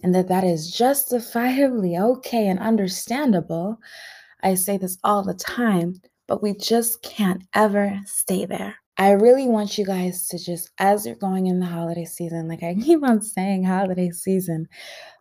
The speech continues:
but I just want you to be easy on yourselves when you're talking about the fact that things aren't normal. And I want you to be acknowledging that all the time.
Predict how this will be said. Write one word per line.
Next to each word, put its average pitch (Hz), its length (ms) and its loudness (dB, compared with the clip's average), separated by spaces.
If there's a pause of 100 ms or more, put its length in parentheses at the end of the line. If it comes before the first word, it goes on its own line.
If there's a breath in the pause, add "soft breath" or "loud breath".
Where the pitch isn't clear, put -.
but 208 100 6
I 214 120 8
just 240 360 4
want 214 360 0
you 208 180 -2
to 196 100 -4
be 185 320 -10
easy 202 360 -2
on 175 180 0
yourselves 165 580 -4
when 165 140 -4
you're 160 100 -6
talking 185 480 -6
about 175 380 -6
the 160 100 -4
fact 160 340 -6
that 185 140 -8
things 165 280 -2
aren't 165 240 -6
normal. 156 520 -4 (680 loud breath)
And 190 120 4
I 185 100 4
want 202 320 4
you 262 100 -2
to 185 180 -2
be 175 160 0
acknowledging 160 720 -4
that 165 300 -8 (400)
all 247 160 0
the 220 60 2
time. 165 500 -6